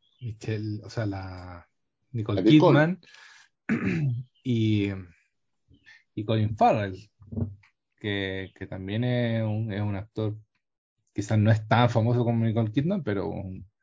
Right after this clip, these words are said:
Speaker 1: actorazo de películas muy importantes o muy, muy comerciales. Y, <clears throat> y este otro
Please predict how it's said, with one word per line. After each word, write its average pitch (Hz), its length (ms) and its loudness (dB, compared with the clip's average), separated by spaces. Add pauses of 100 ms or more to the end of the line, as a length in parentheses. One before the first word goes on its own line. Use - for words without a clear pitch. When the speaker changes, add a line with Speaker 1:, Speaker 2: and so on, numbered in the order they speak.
Speaker 1:
actorazo 131 640 0
de 120 180 2
películas 123 720 2 (800)
muy 127 120 2
importantes 175 640 -4 (300)
o 127 100 0
muy, 131 600 2 (600)
muy 123 120 4
comerciales. 143 600 2 (1120)
Y, 123 800 4 (480)
<clears throat> 143 840 -6
y 120 140 -10
este 110 200 -6
otro 175 840 2